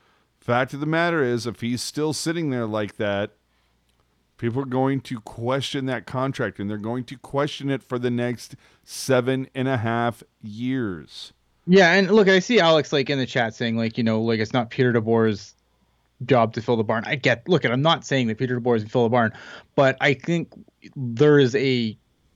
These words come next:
Speaker 2: crisis of confidence in this product. And if you look around, you look on social, I'm not saying look at social media. I understand that they, they are the minority and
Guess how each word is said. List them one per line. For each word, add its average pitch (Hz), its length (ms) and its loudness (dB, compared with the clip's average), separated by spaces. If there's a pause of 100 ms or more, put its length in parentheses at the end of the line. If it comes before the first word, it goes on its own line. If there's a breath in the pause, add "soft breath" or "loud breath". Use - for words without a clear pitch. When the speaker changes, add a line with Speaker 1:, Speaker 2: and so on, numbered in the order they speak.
(180)
Speaker 2:
crisis 151 600 0
of 113 140 -4
confidence 143 680 0
in 131 180 0
this 107 160 0 (140)
product. 165 640 0 (1040 soft breath)
And 123 320 4
if 120 240 -2
you 120 120 -4
look 120 260 0
around, 120 720 2 (1400)
you 110 220 -8
look 117 240 0
on 127 140 2
social, 131 300 0
I'm 185 100 6
not 190 180 4
saying 165 280 2
look 151 160 2
at 107 120 -6
social 135 280 0
media. 139 260 2
I 131 40 4
understand 131 460 0
that 117 140 -4
they, 120 240 0 (720 loud breath)
they 123 140 6
are 120 140 4
the 120 100 0
minority 107 680 0
and 107 420 0